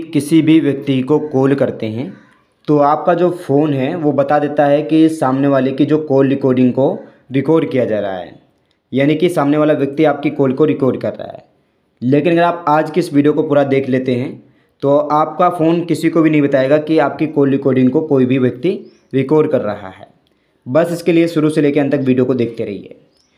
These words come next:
देखिए, यहाँ पर आपको हमारा फ़ोन है जो इस तरह से यहाँ पर जब चाहे हम रिकॉर्डिंग को स्टॉप कर सकते हैं और जब चाहे हम recording को चालू कर सकते हैं, लेकिन जो हमारा phone है वो किसी को नहीं बताएगा कि आपकी call recording को ऑफ किया गया है या फिर on किया गया है।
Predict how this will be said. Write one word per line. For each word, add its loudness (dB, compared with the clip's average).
देखिए, 0
यहाँ 0
पर -2
आपको -2
हमारा 0
फ़ोन 0
है 2
जो -2
इस -6
तरह 2
से 4
यहाँ -2
पर 0
जब 0
चाहे 2
हम 0
रिकॉर्डिंग 2
को 4
स्टॉप -4
कर 2
सकते -2
हैं -2
और 2
जब 2
चाहे 2
हम -2
recording 2
को 2
चालू 0
कर -2
सकते -10
हैं, -16
लेकिन 2
जो 2
हमारा 0
phone 0
है 0
वो -4
किसी 0
को 2
नहीं 4
बताएगा 2
कि 0
आपकी 0
call 0
recording 0
को 2
ऑफ -2
किया 2
गया 4
है 2
या -2
फिर 0
on 2
किया -6
गया -14
है। -20